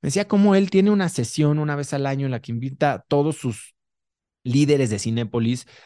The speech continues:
a su casa en la playa y lo sienta en una, o sea, que ha de ser una experiencia muy impresionante, y lo sienta en una mesa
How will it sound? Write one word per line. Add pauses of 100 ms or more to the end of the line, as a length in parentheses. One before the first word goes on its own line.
(100)
a
su
casa
en
la
playa (280)
y
lo
sienta
en
una,
o
sea,
que
ha
de
ser
una
experiencia
muy
impresionante, (280)
y
lo
sienta
en
una
mesa